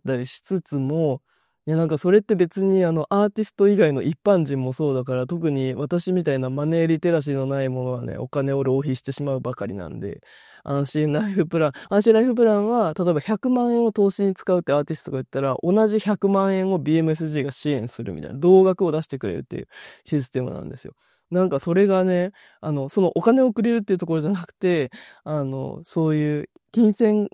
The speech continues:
金銭感覚だったり、なんかそのお金に関すること、投資とかに関する教育をしてくれるっていうのが超魅力的すぎて、安心ライフプラン、一般企業でもそんなんやってくれないかなって。まあまあまあ、そんな光る能力があるからこそ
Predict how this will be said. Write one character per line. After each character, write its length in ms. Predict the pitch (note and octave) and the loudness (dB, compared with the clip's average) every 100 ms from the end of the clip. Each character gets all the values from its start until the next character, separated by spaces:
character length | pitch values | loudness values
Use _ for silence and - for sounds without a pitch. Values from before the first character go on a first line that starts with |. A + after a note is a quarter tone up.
| - | -8
金 200 | - G#3+ | 0 2
銭 220 | G#3 A3 G#3+ | 4 2 2
感 220 | A3+ G3 | 0 2
覚 180 | F3+ C#3 | 0 -2
だ 100 | D3 | -2
っ 20 | |
た 140 | D#3 | -2
り、 60 | C#3+ | -2
な 60 | |
ん 40 | C#3+ | -2
か 60 | |
そ 60 | C#3+ | -2
の 80 | C#3 | -4
お 180 | - D#3 | -2 2
金 240 | G#3 A3 | 4 4
に 100 | G#3+ | 2
関 280 | - F#3 F3 | 0 -2 -2
す 100 | - | -2
る 100 | D3+ | -4
こ 80 | A#2+ | -4
と、 60 | |
投 220 | C3+ E3+ D#3+ | 0 0 0
資 120 | - | -4
と 100 | C#3 | -6
か 120 | C3+ | -4
に 200 | C3 B2+ - | -6 -8 -10
関 200 | - C#3 | -6 -6
す 180 | C3 C#3+ | -4 -4
る 260 | C#3 B2 C3 | -2 -2 -4
教 200 | E3 D#3+ | -2 -2
育 160 | D3 | 0
を 40 | D#3 | -4
し 80 | - | -4
て 120 | D#3 | -4
く 120 | D#3 | -2
れ 100 | D#3 | 0
る 40 | |
っ 40 | D#3 | -2
て 140 | - | -4
い 40 | B2+ | -6
う 20 | |
の 60 | |
が 40 | B2+ | -4
超 180 | D#3 D3+ | -2 0
魅 140 | D3 | 0
力 200 | D3 - | -2 -4
的 200 | C#3+ - | -10 -10
す 120 | - | -8
ぎ 140 | C3 B2+ | -8 -6
て、 300 | B2+ - - - - - - | -8 -10 -14 -20 -20 -18 -6
安 200 | D3 D3 | -4 -4
心 280 | D#3 D3+ | -2 0
ラ 140 | D3+ D3+ | 0 0
イ 80 | D3+ | -2
フ 120 | D3 | -4
プ 140 | D#3 | -2
ラ 160 | D3+ C3+ | -2 -2
ン、 140 | C3 - - _ | -4 -12 -20 _
一 160 | D3 C#3+ - | -8 -6 -2
般 180 | D#3 | 0
企 200 | D3+ F3 | 0 0
業 180 | D#3 D3+ | 0 0
で 100 | C#3+ | 0
も 140 | C#3 C#3 | -4 -4
そ 140 | D3 | -4
ん 60 | C#3+ | -2
な 100 | D3 | -2
ん 40 | |
や 100 | C#3 | -2
っ 20 | |
て 100 | C#3+ | -4
く 100 | D3+ | -4
れ 80 | F#3+ | -4
な 180 | F3 E3 | 0 0
い 80 | D3 | 2
か 60 | |
な 80 | C#3+ | 0
っ 20 | |
て。 60 | C3+ | 4
ま 120 | F3+ | 4
あ 40 | |
ま 100 | D#3+ | 6
あ 60 | D3+ | 4
ま 100 | C3+ | 2
あ、 40 | C3+ | 0
そ 120 | E3+ | 0
ん 60 | |
な 100 | E3 | -2
光 300 | D#3 - A3 | -4 0 2
る 60 | E3+ | 4
能 180 | D#3+ D#3+ | 4 2
力 200 | C#3 C#3 | 2 0
が 160 | C3 | 2
あ 60 | D#3+ | 2
る 80 | D3+ | 2
か 140 | C#3+ | 0
ら 100 | B2 | 0
こ 140 | - C#3+ | -2 -2
そ 260 | B2+ B2+ | -2 -4